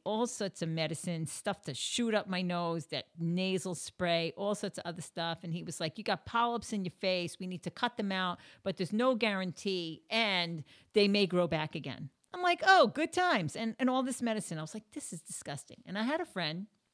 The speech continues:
my friend Linda at the time, who goes by Lata now, and she was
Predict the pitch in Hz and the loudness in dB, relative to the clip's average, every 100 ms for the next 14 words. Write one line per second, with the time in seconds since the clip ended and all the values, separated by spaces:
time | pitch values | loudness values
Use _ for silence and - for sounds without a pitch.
0 | _ _ _ _ _ - - 160 - 175 | _ _ _ _ _ -14 -8 -6 -4 -4
1 | 190 185 170 156 160 156 156 147 165 190 | -2 -2 -2 -4 -6 -10 -8 -6 -4 -4
2 | 160 - 156 156 180 180 170 170 214 - | -6 -4 -4 -4 -4 -2 -2 -4 -6 -6
3 | 170 143 139 123 156 202 - - - - | -6 -4 -4 -4 -6 -10 -14 -20 -20 -18
4 | - 180 175 - 214 220 220 208 | -6 -4 -2 -2 0 2 2 0